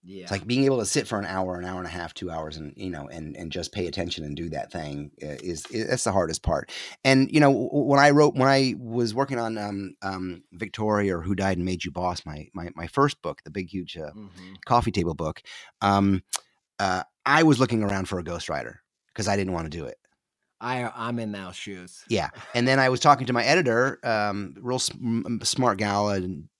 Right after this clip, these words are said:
Speaker 2: uh, Deborah Aronson from, um, uh, she's at Phaidon now, I think. She was at Abrams then. And she said, "Well, why don't you write it?" And I said, "I can't write."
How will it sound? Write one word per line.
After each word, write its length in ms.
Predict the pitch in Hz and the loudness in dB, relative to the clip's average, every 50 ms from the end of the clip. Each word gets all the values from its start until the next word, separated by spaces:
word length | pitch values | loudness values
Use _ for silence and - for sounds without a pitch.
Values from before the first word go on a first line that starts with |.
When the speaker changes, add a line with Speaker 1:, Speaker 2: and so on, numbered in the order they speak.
| - - | -14 -10
Speaker 2:
uh, 140 | - 98 95 | -8 -6 -4
Deborah 300 | 87 113 110 98 107 85 | -2 -2 -2 0 -2 -2
Aronson 560 | 98 101 107 107 107 - 110 95 95 92 82 - - | -2 -2 -2 -2 -2 -2 -2 -2 -4 -4 -8 -10 -10
from, 200 | - 98 90 87 | -10 -8 -8 -6
um, 420 | 87 85 85 82 80 78 80 - - - - - | -8 -8 -8 -10 -10 -12 -14 -14 -12 -14 -14 -12
uh, 220 | 87 82 78 78 - - - - - - | -12 -12 -12 -12 -14 -16 -18 -18 -14 -12
she's 200 | - - 120 98 | -6 -4 -4 -4
at 80 | 85 | -4
Phaidon 400 | - - - 95 98 92 95 87 | -6 -2 0 0 0 2 0 0
now, 220 | 82 78 78 78 71 | -2 -2 -4 -4 -4
I 80 | 71 | -6
think. 300 | - - 87 80 78 - | -6 -4 -4 -4 -4 -6
She 140 | - - 80 | -8 -8 -6
was 120 | 80 78 80 | -6 -6 -6
at 80 | - | -6
Abrams 420 | - 78 82 78 - 78 80 76 - | -6 -6 -6 -6 -6 -6 -6 -6 -4
then. 200 | 98 98 98 90 | -4 -2 -2 -2
And 100 | - - | -2 -4
she 120 | - 98 90 | -4 -4 -2
said, 140 | - 98 | -2 -2
"Well, 160 | 101 127 135 127 | -2 -2 -2 0
why 100 | - - | -2 -2
don't 160 | 135 123 - | -2 -2 -4
you 80 | - 127 | -4 -2
write 140 | 113 90 85 | -2 -2 -4
it?" 40 | 73 | -4
And 80 | - 92 | -8 -8
I 20 | 92 | -8
said, 160 | 101 101 101 | -6 -6 -6
"I 120 | 98 104 | -6 -6
can't 300 | 101 - 131 131 131 139 147 | -4 -2 -2 0 0 -2 -2
write." 460 | 139 139 139 143 139 135 127 120 | -2 0 2 2 2 0 0 -2